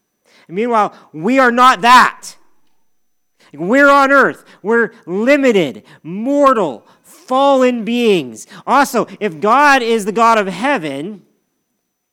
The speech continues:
don't you think that he already sees and knows you?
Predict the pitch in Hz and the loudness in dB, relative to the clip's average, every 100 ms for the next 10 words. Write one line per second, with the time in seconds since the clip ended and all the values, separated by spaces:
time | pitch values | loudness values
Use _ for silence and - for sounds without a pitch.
0 | _ _ - 233 269 285 - 214 185 208 | _ _ -8 -8 -6 -10 -6 -6 -6 -8
1 | 160 _ _ _ _ 170 185 185 170 - | -8 _ _ _ _ -10 -8 -8 -10 -14
2 | - 139 170 147 120 127 127 180 202 | -16 -14 -12 -14 -14 -14 -16 -18 -20